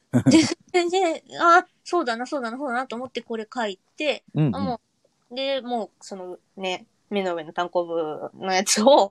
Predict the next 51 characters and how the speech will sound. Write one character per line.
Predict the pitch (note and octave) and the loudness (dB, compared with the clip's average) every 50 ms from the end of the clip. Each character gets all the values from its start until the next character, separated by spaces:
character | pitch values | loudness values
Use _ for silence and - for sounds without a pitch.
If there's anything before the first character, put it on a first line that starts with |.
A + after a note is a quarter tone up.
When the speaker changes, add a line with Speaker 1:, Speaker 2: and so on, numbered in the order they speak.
| - - - | -4 -4 4
Speaker 2:
は | - E3 | 4 4
い。 | - - - - | 4 4 -2 -4
Speaker 1:
な | G#3 G3+ | -10 -14
ん | - | -14
か、 | _ _ - - - _ _ | _ _ -20 -20 -20 _ _
結 | C4+ B3 - | -12 -12 -8
構、 | - F#3 F3 E3+ E3+ E3 - - _ _ _ _ _ | -6 -6 -4 -4 -4 -6 -6 -10 _ _ _ _ _
一 | G3 | -14
緒 | - G#3+ | -10 -8
に | A3 A3 | -4 -2
ゴ | B3+ | -2
ー | B3 | -2
ル | A3+ | -2
し | - - | -4 -6
て | - A3+ A3 - A3+ _ _ | -4 -2 -2 -2 -4 _ _
も | F#3+ F#3+ | -8 -2
ら | G3 G#3 | -2 -2
う | G3+ | -2
ぞ、 | G3+ E3 D#3 | -2 -6 -12
お | |
前、 | D#3+ D#3 D3+ D3+ E3+ | -14 -14 -16 -18 -10
と | - F#3 | -8 -4
思 | F#3 B3 A3+ | 4 4 4
っ | A#3+ | 4
て | - _ D#4 E4+ | 4 _ 2 2
書 | D4+ | 4
い | - | 6
た | D#4+ C4+ A3 G#3+ G3+ G3+ | 6 8 8 10 8 8
っ | - - E3+ - _ _ _ | 6 2 -4 -6 _ _ _
て | - | -6
い | A#3+ A#3+ | -4 -4
う、 | - | -4
Speaker 2:
<laughs> | _ C4 A#3 E4+ C#4 C4+ C4+ B3 G3 - - - - - A#4 A#4+ - - G#4 F4+ F4 - _ _ - E4 F#4+ F4 - _ _ _ _ _ _ _ _ _ B2 G3+ | _ 2 4 4 4 2 0 0 -4 -8 -14 0 4 4 4 4 4 -4 -12 -14 -14 -14 _ _ -14 -14 -14 -14 -16 _ _ _ _ _ _ _ _ _ _ -20
Speaker 1:
う | G#3+ | -18
ん、 | G3+ | -12
本 | G#3+ A3 G#3 | -12 -12 -10
当 | - G3+ | -10 -10
に | G#3+ | -8
そ | - A3 G#3 | -4 -2 -2
う | G#3 | -2
い | G3+ | -2
う | F#3+ F#3 F3+ F3+ - - | -2 -4 -8 -8 -10 -8
感 | - G#3 F#3+ F#3 | -6 -6 -6 -6
じ | F3+ F3 E3+ | -8 -10 -10
だ | E3+ E3 | -10 -12
っ | |
た | - _ - - | -12 _ -20 -20
ん | - | -20
で | - - | -20 -20
す | _ A#3 | _ -8
ね。 | A#3 B3 B3+ B3+ | -8 -8 -8 -8